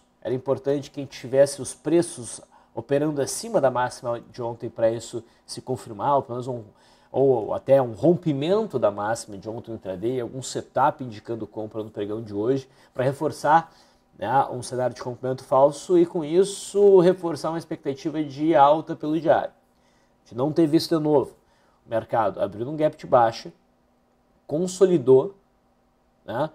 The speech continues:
fez um movimento um pouco errático aqui, teve uma puxada pra cima no candle das dez horas e depois o mercado deu um sinal mais forte em direção contrária, daí sim rompendo um primeiro movimento pra baixo, que na minha opinião nem tá tão claro, mas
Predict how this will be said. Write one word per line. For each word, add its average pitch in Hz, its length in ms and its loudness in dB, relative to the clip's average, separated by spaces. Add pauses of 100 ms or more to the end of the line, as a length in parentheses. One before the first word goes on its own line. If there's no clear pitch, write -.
(380)
fez 170 220 6
um 165 80 -2
movimento 151 380 -2
um - 20 -12
pouco 151 220 -6
errático 151 540 2
aqui, 160 200 -6
teve 135 160 -6
uma 135 220 0
puxada 135 680 2
pra 123 180 -4
cima 123 360 -8 (300)
no 123 80 -8
candle 131 220 0
das 127 180 0
dez 143 260 2
horas 170 460 6
e 175 40 -6
depois 160 360 2
o 165 40 -8
mercado 143 380 0
deu 147 160 -2
um 160 60 -6
sinal 143 260 0
mais 170 240 0
forte 143 380 4
em - 20 -4
direção 131 300 -4
contrária, 143 840 -2 (280)
daí 156 240 2
sim 202 300 -6
rompendo 143 760 -2 (260)
um 131 100 -8
primeiro 139 360 -2
movimento 131 360 -4
pra 139 140 -2
baixo, 165 420 2 (480)
que - 160 -6
na 185 100 8
minha 208 200 4
opinião 185 300 0
nem 180 120 -4
tá 202 140 2
tão 165 260 -4
claro, 165 460 4
mas 135 260 -2